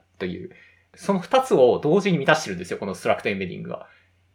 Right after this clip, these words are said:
っていう風に捉えた時に、うわ、これは巧みだなっていう風に、ちょっと感動した時があって、前。なんで、A社でGoを使ってるわけじゃないですけど、Goってこう、うまく設計されてるなっていう風に思ったので、その話をしたかったって感じですね。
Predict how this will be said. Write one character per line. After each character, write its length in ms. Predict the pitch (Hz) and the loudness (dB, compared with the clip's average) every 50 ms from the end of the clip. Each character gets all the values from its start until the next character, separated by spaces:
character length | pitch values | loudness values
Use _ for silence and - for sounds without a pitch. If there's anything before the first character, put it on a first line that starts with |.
| _ | _
っ 20 | - | -2
て 100 | - 254 | 0 0
い 100 | 254 269 | 0 0
う 40 | 277 | -2
風 120 | 262 277 | -2 -2
に 80 | 185 143 | -2 0
捉 160 | 160 165 196 | 4 6 6
え 40 | 208 | 6
た 100 | 180 135 | 6 4
時 180 | 139 127 - 131 | 0 0 -2 -4
に、 140 | 110 110 | -8 -6
う 80 | 113 135 | -2 2
わ、 200 | 156 147 - - | 2 2 2 0
こ 200 | - - - 139 | -6 -2 -2 0
れ 120 | 143 165 190 | 2 4 4
は 180 | 190 170 175 - | 4 4 2 -2
巧 240 | - 170 - - 160 | -10 -8 -2 -2 -2
み 100 | 165 160 | 0 2
だ 120 | 156 147 | 0 2
な 80 | 143 139 | 2 0
っ 160 | 139 - - _ | -2 -4 -14 _
て 80 | - 95 | -8 -8
い 120 | 92 95 95 | -6 -6 -6
う 40 | - | -6
風 120 | 110 95 | -6 -6
に、 360 | 87 101 98 90 90 - - - _ _ _ - 139 - | -4 -6 -6 -6 -8 -10 -14 -20 _ _ _ -10 -4 -2
ち 60 | 214 | -2
ょ 20 | |
っ 40 | 180 | -4
と 80 | - - | -2 -2
感 280 | - 151 151 165 151 | 0 0 2 2 4
動 380 | 151 151 147 151 156 - - _ _ _ _ _ _ | 6 6 6 6 4 2 0 _ _ _ _ _ _
し 120 | - - | -8 2
た 180 | - 160 147 139 | 6 6 6 6
時 240 | - - - - 98 | 6 2 0 2 2
が 80 | 87 | -2
あ 20 | 90 | -2
っ 80 | - | -4
て、 100 | - - | -8 -10
前。 280 | - 90 90 90 - - _ _ - _ _ _ _ - | -8 -6 -8 -8 -8 -10 _ _ -20 _ _ _ _ -4
な 140 | - 151 165 | 2 2 2
ん 80 | 147 110 | 4 4
で、 420 | 101 101 98 90 82 - _ _ _ _ _ - - | 4 4 4 4 2 -2 _ _ _ _ _ -6 2
A 120 | 180 175 | 4 4
社 140 | 170 - 143 | 6 6 6
で 80 | 113 - | 6 8
Go 100 | 160 156 | 6 6
を 40 | 139 | 6
使 120 | - 175 | 8 6
っ 80 | - - | 6 8
て 60 | 180 | 8
る 40 | 160 | 8
わ 60 | 165 | 8
け 60 | 170 | 10
じ 60 | 147 | 10
ゃ 40 | 135 | 10
な 40 | 131 | 10
い 40 | 131 | 8
で 40 | |
す 60 | - - | 8 4
け 80 | 160 | 6
ど、 200 | 160 185 151 113 | 8 8 8 10
Go 140 | 107 175 170 | 8 8 6
っ 80 | 165 - | 6 6
て 80 | 156 | 2
こ 340 | - 135 110 104 104 - _ - | 2 4 2 2 2 -2 _ 4
う、 40 | 180 | 6
う 20 | |
ま 120 | 175 135 | 8 8
く 40 | - | 6
設 160 | - 143 - | 4 -4 -2
計 120 | - 143 135 | -2 0 4
さ 100 | - 139 | 4 4
れ 60 | 131 | 4
て 80 | - 139 | 4 0
る 80 | 131 | 0
な 140 | 156 160 160 | 2 2 2
っ 120 | 160 160 | 0 -2
て 80 | - 113 | -6 -4
い 100 | 104 98 | -4 -4
う 40 | 101 | -4
風 120 | 117 107 | -4 -6
に 220 | 95 90 92 87 _ - | -8 -8 -12 -14 _ -12
思 160 | 139 123 123 | -6 -6 -6
っ 40 | 123 | -4
た 100 | - 107 | -4 -4
の 100 | 92 92 | -2 -2
で、 60 | 90 | -6
そ 120 | 87 - 120 | -4 -4 -4
の 80 | 113 | -2
話 220 | 113 123 113 - - | 0 0 -2 -2 -4
を 60 | 90 | -6
し 60 | - | -4
た 100 | - 104 | -6 -6
か 60 | - | -6
っ 40 | 92 | -6
た 100 | - - | -8 -8
っ 20 | - | -10
て 60 | - | -10
感 100 | - - | -12 -12
じ 60 | - | -12
で 60 | - | -14
す 120 | - - | -16 -18
ね。 60 | - | -20